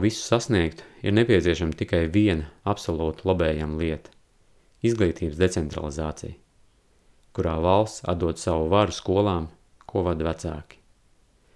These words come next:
Vairs nekādu standartu, ierobežojumu no valsts puses, tikai ieteikumi, kuri var būt ņemti vērā, bet varbūt arī neņemti.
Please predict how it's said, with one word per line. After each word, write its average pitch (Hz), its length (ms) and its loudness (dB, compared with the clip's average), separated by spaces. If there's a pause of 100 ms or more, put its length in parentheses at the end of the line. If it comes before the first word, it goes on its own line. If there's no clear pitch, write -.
(400)
Vairs 104 240 0
nekādu 98 400 2
standartu, 95 640 0 (300)
ierobežojumu 85 720 2
no 82 140 -2
valsts 85 340 -2
puses, - 360 -8 (440)
tikai 87 320 0
ieteikumi, 78 540 -4 (560)
kuri 82 200 -2
var 107 160 4
būt 92 220 0
ņemti 95 280 0
vērā, 87 300 0 (640)
bet 92 200 -6
varbūt 85 360 0
arī 78 140 -4
neņemti. 73 520 -6